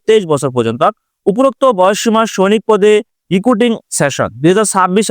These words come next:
এবং এনসিই পদে ত্রৈমাসিক ডিসেম্বর দুই হাজার পঁচিশ থেকে কার্যকর করা হবে। আশা করি তোমরা সকলে বুঝতে পারছো,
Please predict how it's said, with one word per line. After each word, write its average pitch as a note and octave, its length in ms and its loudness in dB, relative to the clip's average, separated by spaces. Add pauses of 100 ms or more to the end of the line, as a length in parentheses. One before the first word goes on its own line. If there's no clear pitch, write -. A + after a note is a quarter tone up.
এবং G3+ 160 2 (440)
এনসিই G3 360 0 (100)
পদে C3+ 220 2 (320)
ত্রৈমাসিক A#3 600 2 (100)
ডিসেম্বর A3 460 0
দুই F3+ 100 2
হাজার F3 260 2
পঁচিশ G#3 260 2 (100)
থেকে E3 180 0 (160)
কার্যকর C#3+ 360 0
করা B2+ 240 0
হবে। D3+ 160 0 (400)
আশা A3 240 -2
করি A#3 160 2 (160)
তোমরা G#3 260 0
সকলে G#3+ 240 0 (100)
বুঝতে D#3+ 180 0
পারছো, C#3+ 220 0